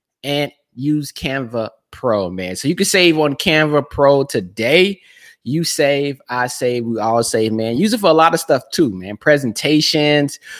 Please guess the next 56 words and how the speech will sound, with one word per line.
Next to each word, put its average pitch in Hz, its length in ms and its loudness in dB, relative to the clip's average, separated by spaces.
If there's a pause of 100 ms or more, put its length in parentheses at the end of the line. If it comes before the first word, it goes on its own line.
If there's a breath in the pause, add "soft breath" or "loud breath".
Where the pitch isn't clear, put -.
(120)
you 131 120 2
can 120 220 0
use 135 300 4
it. 127 120 0
You 175 100 2
know, 160 120 6
you 208 160 2
go, 240 200 4
you 214 160 0
going 277 220 6
back 254 200 4
to 247 100 0
work, 294 260 4
use 247 160 -2
it 285 60 -2
for 254 100 0
presentations, 269 760 0
all 170 80 2
right? 202 200 0 (400 soft breath)
Lie 262 340 6
on 311 160 4
your 247 160 8
resume, 208 520 4
say 196 180 4
that 180 180 2
you 208 60 -2
know 185 100 0
how 180 160 4
to 165 80 0
use, 151 540 0 (340)
uh, 135 220 4
Photoshop, 135 720 2
and 143 120 -2
then 151 120 -2
just 139 160 -4
use 156 180 -4
Canva. 117 420 -6 (360)
All 147 60 2
right, 165 60 4
they 202 140 4
already 202 160 4
got 180 220 2
templates. 185 400 -2
You 196 80 -4
just 170 180 -2
drag 165 260 4
and 156 80 0
drop, 143 240 2
make 131 200 -6
it 123 80 -6
easy, 104 280 -6
man. 92 280 -10
So - 260 -4 (220 loud breath)
use 190 220 -2
Canva. 175 440 4 (300 loud breath)
Go 151 120 6